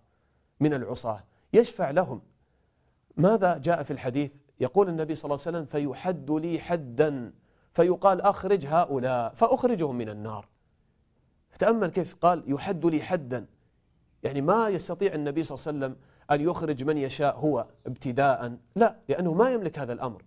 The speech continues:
ما يملكه إلا الله. فقال: "فيحد لي حدا"، قال: "أخرج هؤلاء"، يعني برحمة الله، الله تعالى هو الذي يأذن ابتداءً، فيشفع النبي صلى الله عليه وسلم فيهم ويخرجهم بدعائه،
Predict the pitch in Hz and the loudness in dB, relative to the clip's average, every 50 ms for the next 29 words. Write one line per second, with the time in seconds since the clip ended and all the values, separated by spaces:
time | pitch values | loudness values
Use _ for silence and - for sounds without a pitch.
0 | _ - 151 185 202 185 185 214 202 - 190 185 202 196 185 180 180 185 220 220 | _ 0 2 2 2 0 -2 -2 0 0 0 0 0 0 0 0 2 2 2 0
1 | 156 - - _ _ _ _ _ _ _ _ _ _ _ _ _ - 131 - 170 | 0 -2 -10 _ _ _ _ _ _ _ _ _ _ _ _ _ -8 2 4 4
2 | 185 180 160 143 143 - 190 180 165 196 185 180 180 - 226 202 175 175 165 - | 4 4 0 -4 -4 -2 -2 0 0 0 0 0 2 2 0 2 2 0 -2 -2
3 | - _ _ _ - 113 - 175 - - 208 247 226 208 208 202 170 143 139 123 | -6 _ _ _ -6 -2 0 0 0 0 0 0 0 2 2 2 2 2 0 -2
4 | 113 110 - - _ _ _ _ _ _ - 120 113 139 151 156 196 214 202 185 | -4 -6 -8 -12 _ _ _ _ _ _ -4 -2 -2 0 0 2 2 0 0 0
5 | 175 165 - 165 151 165 185 156 127 123 - - _ _ _ - 139 156 160 - | -2 -2 -2 -4 0 2 2 0 0 -2 -10 -20 _ _ _ -2 0 2 2 2
6 | - 117 139 147 175 214 233 226 214 196 175 180 170 - 147 143 127 123 113 - | 0 0 0 4 6 6 6 6 4 2 2 0 0 0 0 -2 -2 -4 -4 -6
7 | 113 - 131 120 117 120 117 - 110 107 - - _ _ _ _ _ _ _ _ | -8 -8 -6 -2 0 0 0 -2 -6 -12 -18 -20 _ _ _ _ _ _ _ _
8 | _ _ _ _ _ _ _ _ - 143 156 185 202 - - _ _ _ _ _ | _ _ _ _ _ _ _ _ 2 4 4 4 2 -2 -8 _ _ _ _ _
9 | _ _ _ - 143 190 190 - - - 147 127 123 131 127 127 123 131 123 - | _ _ _ 2 2 4 2 0 -4 -6 -6 -6 -4 -4 -6 -6 -6 -6 -8 -10
10 | 117 - 127 120 120 117 110 113 147 170 190 214 233 220 220 220 220 196 - 175 | -10 -10 -8 -6 -6 -6 -4 -2 -2 0 0 -2 -2 0 0 0 0 0 0 -2
11 | 175 180 160 165 156 180 208 202 - - _ _ _ - 131 131 123 127 110 123 | -2 -2 -2 0 0 0 -2 -2 -8 -20 _ _ _ -4 -2 -2 -2 -2 -2 0
12 | 131 127 - 131 113 101 110 110 | 0 0 -2 -6 -10 -10 -12 -12